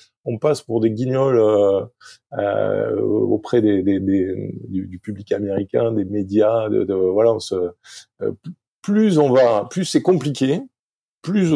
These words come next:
il faut s'attacher à des petites, en, en anglais, ils disent handle. Euh, tu, tu, un problème, tu le, tu le prends, euh, par une, <laughs> par une poignée, voilà. Et, et donc, euh, plus tu vas trouver un petit élément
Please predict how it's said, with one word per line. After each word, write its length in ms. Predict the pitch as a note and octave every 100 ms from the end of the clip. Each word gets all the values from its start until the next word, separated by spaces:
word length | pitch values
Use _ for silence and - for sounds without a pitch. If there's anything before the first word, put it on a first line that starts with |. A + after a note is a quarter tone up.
| C#3
il 100 | B2+
faut 220 | - D3
s'attacher 560 | - D3+ D3+ D3+ - E3+
à 60 |
des 100 | A#2+
petites, 360 | G#2+ B2 - C#3
en, 260 | C3+ B2+ C3
en 80 |
anglais, 220 | B2+ C3 D#3+
ils 80 |
disent 100 | A#2+
handle. 380 | G#2+ A#2 A#2+ F2 - _ _ _ _ -
Euh, 160 | F2 F#2
tu, 200 | - G#2
tu, 240 | G2 A2 G#2
un 120 | G#2
problème, 420 | - A2+ D3+ D3
tu 140 | -
le, 360 | G#2+ G2+ F#2+ G2
tu 100 | -
le 100 | G#2+
prends, 380 | G#2+ - C#3+ C#3+
euh, 180 | A2+ G#2
par 280 | G2 A2 G#2+
une, 320 | G#2+ G2+ F#2+ - - -
<laughs> 380 | - - - _
par 120 | -
une 120 | A#2 B2
poignée, 420 | D#3 D3 A#2 -
voilà. 240 | A2 A2 G2+ - - - - - - -
Et, 100 | -
et 280 | B2+ C3+ -
donc, 240 | B2 E3 -
euh, 200 | A#2+ G#2+ -
plus 80 | F3+
tu 140 | -
vas 100 | D3
trouver 320 | C3 - D3
un 160 | F3+ D3
petit 240 | - E3+ D3+
élément 500 | D3+ C3+ E3+ G3